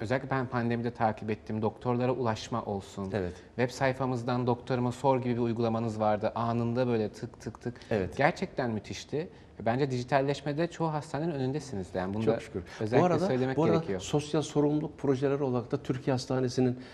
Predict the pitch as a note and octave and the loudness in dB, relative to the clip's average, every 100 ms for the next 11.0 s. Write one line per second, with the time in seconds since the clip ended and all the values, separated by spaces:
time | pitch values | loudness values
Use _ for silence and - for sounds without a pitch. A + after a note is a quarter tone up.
0 | - - - - G#2+ G#2+ G#2+ G#2 G#2 G2+ | -18 -16 -4 0 2 2 0 -2 -2 -2
1 | - - - - B2 C#3 E3+ - C3 B2+ | -6 -10 -12 0 4 6 4 2 4 4
2 | A#2+ B2+ C3 - - G#2 G2+ G2+ B2+ D3 | 4 2 2 -4 0 2 4 2 0 -4
3 | - A#2 A2 G#2+ - A#2+ - - - - | -2 -2 0 -4 -2 -2 -4 -18 -4 2
4 | A2+ A#2 A#2 G2+ G#2 A2 G#2+ - A2 A2 | 4 6 4 2 2 4 2 0 -2 2
5 | G#2+ G#2 F#2+ - - - - D3 G2+ F#2 | 2 2 0 -4 -20 -20 -8 -4 -2 2
6 | G2+ G2+ G2+ A2+ F#2+ A2 - A2+ G#2+ G2 | 4 4 2 0 2 2 0 0 0 2
7 | - G#2+ - A2 G#2 G#2+ - G2 G2 G2 | 0 -2 0 2 4 4 4 4 4 4
8 | G2 G2+ F#2 - F#2+ F#2+ F2+ F2+ F2+ F2 | 2 0 -2 -2 0 0 0 0 0 -2
9 | - - - B2 A2+ B2+ A#2+ A2+ - B2 | -12 -8 4 6 8 6 6 4 0 -2
10 | A2 - A2 G2+ - G2+ F2+ F2+ A#2 | -2 0 -2 -2 2 4 4 4 2